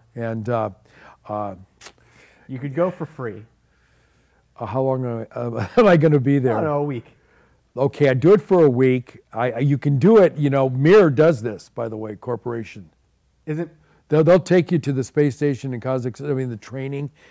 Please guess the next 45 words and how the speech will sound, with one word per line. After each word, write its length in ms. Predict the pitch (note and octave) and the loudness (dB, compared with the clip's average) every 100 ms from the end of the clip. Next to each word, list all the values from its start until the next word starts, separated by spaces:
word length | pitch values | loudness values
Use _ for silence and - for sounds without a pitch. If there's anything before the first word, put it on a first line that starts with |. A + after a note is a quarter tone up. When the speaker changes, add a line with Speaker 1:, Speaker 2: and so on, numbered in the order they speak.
| _ - | _ -12
Speaker 1:
and, 200 | B2 A2+ | -12 -10
and, 200 | D3 C3 | -10 -10
and 120 | A#2+ | -10
if 80 | A#2 | -10
we, 280 | B2+ D3+ D#3+ | -4 0 0
if 60 | D3 | 0
Speaker 2:
Mir 140 | D#3 | 0
Speaker 1:
enough 140 | D3+ D3+ | 2 0
Speaker 2:
Travel 260 | G3 D#3 | -2 -6
does. 260 | A#2 G2+ - | -10 -14 -12
Speaker 1:
Yeah. 300 | C3 C3+ F#3+ D#3+ | -2 2 4 2
Speaker 2:
They're 160 | D#3 | -2
one 140 | D3+ D3+ | -4 -6
of 60 | |
the 80 | D3 | -8
people 280 | D3 D3 C#3+ | -8 -10 -10
that'll 340 | C3 C3 B2 _ _ G#3 B2+ | -10 -10 -12 _ _ -18 -6
Speaker 1:
Do 160 | C#3+ F#3+ | 0 0
it. 140 | - | 0
Speaker 2:
'Cause 140 | D#3+ D#3+ | -2 -2
I 100 | D3 | 0
heard 240 | F3 G3 | -4 -4
that, 180 | C3 A#2 | -10 -10
I 140 | B2 A#2+ | -12 -8
heard 200 | D#3+ D3+ | -8 -8
that 300 | B2+ A#2+ B2+ | -10 -10 -16
the 80 | |
Dragon 540 | A#2 B2+ C3 D3+ B2 A2+ _ _ - | -14 -10 -10 -10 -14 -18 _ _ -12
capsule 380 | A#2+ G#2+ B2+ A2+ | -10 -10 -12 -12
was, 300 | A2 G#2 _ C#3 | -14 -16 _ -18
was 160 | B2 | -18
selling 300 | - A#2+ A2+ | -12 -12 -12
seats. 340 | - A#2 C#3 _ | -14 -16 -16 _
Are 140 | B2+ | -14
they, 220 | A#2+ A#2+ _ _ _ _ _ _ _ _ | -12 -12 _ _ _ _ _ _ _ _
are 60 | B2+ | -12
they 100 | B2+ | -10
one 160 | B2+ | -10
of 40 | B2 | -12
the 80 | |
companies 400 | - C3 C3+ B2+ | -10 -12 -10 -14
that 120 | B2 - | -14 -12
purchased 360 | B2+ - B2 | -12 -12 -14
those 180 | C3 A#2+ | -14 -14
seats? 240 | D3 G3 | -16 -18